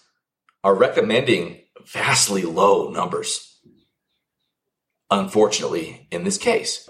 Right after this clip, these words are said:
To relate it back to athletics, of course, somebody who has higher muscle mass or is more active in the gym or taking care of their health and fitness is going to have more protein requirements than somebody who's not.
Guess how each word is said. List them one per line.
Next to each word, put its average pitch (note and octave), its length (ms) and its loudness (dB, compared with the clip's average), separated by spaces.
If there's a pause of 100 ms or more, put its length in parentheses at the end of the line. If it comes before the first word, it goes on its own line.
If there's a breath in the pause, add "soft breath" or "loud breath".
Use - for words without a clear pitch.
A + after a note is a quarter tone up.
To B2+ 100 -4
relate B2+ 200 6
it - 60 -2
back A2 140 4
to - 200 -4
athletics, - 1160 -2
of - 160 -2
course, - 440 0
somebody E3 340 4
who A2+ 140 -2
has G2+ 340 2
higher F#2 380 2
muscle D#2 260 -4
mass G#2+ 340 -2 (320 loud breath)
or F2+ 180 4
is F2 120 2
more F2+ 220 0
active G#2 520 0 (260 soft breath)
in F2 100 -4
the D#2+ 60 -6
gym - 560 -4
or F2 140 0
taking F#2 280 -2
care E2+ 280 4
of D#2+ 120 -2
their E2+ 160 2
health E2+ 200 0
and C#2 100 -8
fitness F#2 340 -2
is F2+ 80 -6
going F2 240 -2
to G2 80 -6
have E2+ 280 0
more E2+ 400 2
protein G2+ 800 -2
requirements G#2 720 0
than G2+ 120 -6
somebody E2+ 380 2
who's E2+ 240 -12
not. A2 400 2